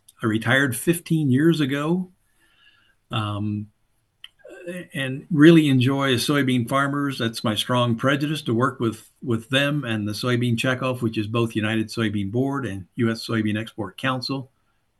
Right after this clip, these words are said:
to help research and promotion of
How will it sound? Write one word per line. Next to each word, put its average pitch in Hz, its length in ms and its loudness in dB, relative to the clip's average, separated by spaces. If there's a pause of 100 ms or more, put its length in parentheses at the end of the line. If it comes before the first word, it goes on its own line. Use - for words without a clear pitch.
(180)
to 110 380 4
help 127 380 -2
research 127 520 2
and 107 120 -6
promotion 113 840 0 (680)
of 104 380 -4